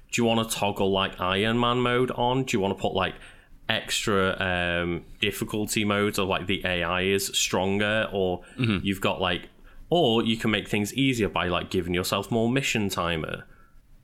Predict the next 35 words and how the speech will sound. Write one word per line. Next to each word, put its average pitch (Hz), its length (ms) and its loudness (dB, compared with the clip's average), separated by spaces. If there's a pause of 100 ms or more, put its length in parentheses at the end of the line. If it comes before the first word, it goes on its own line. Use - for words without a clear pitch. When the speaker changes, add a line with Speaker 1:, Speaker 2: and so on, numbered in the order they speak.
(340)
Speaker 1:
And 110 100 0
it's 117 100 -2
like, 120 180 0
why 123 280 0
are 190 80 4
there 175 120 2
not 151 200 0
just 143 220 0
little 123 400 2
options 113 360 0
like 107 140 0
that 107 200 0
of, 95 180 -2
um, 87 480 0 (760)
oh, 120 300 2 (140)
would 110 220 2
you 110 100 2
like 107 280 0 (120)
enemies 98 480 0
to 107 120 -2
do 104 140 2
more 90 160 0
damage? 98 320 -2
Would 104 280 -2
you 95 100 2
like 90 340 -2
more 90 340 -2
health? 107 460 -2 (120)
Would 104 160 0
you 101 100 2
like 85 160 0
less 104 340 0
health? - 400 -4 (460)
Like, 113 200 0 (220)
that, 139 300 0